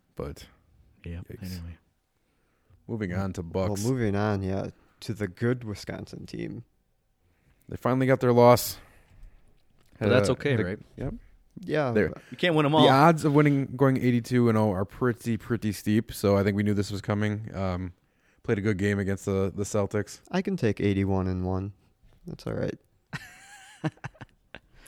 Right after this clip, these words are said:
Speaker 2: I
Speaker 3: And
Speaker 2: hope it's eighty-one and one.
Speaker 3: and they only, they lost by four to the Celtics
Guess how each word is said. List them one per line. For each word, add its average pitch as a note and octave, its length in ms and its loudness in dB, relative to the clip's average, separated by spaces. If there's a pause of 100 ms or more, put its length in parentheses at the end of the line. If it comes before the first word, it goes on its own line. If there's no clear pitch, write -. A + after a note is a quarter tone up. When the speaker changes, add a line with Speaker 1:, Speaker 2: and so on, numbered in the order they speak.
(240)
Speaker 2:
I C3+ 60 -2
Speaker 3:
And C#3+ 100 2
Speaker 2:
hope B2+ 240 0
it's F2 180 -8
eighty-one D#2 380 -14
and - 120 -20
one. - 220 -20
Speaker 3:
and B2 180 0
they C3+ 120 6
only, F3+ 240 2
they C#3 200 2
lost D3 260 2
by C3+ 120 0
four A#2 600 -4 (640)
to B2 100 -10
the A2 120 -6
Celtics - 720 -6